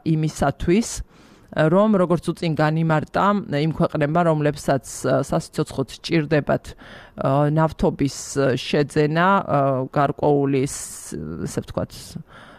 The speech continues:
ამ, რაღაც ფასის ზევით, რომ ვეღარ ახერხებენ იმ ქვეყნების ინტერესებზე ელაპარაკი, ესეც იყოს დაცული. რა ეფექტ და ასევე,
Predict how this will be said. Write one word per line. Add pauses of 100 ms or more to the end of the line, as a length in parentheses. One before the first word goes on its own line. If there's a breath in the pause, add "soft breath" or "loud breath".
(160 loud breath)
ამ, (200)
რაღაც
ფასის
ზევით,
რომ
ვეღარ
ახერხებენ
იმ
ქვეყნების
ინტერესებზე
ელაპარაკი, (400 loud breath)
ესეც (120)
იყოს
დაცული. (240 loud breath)
რა (100)
ეფექტ
და
ასევე,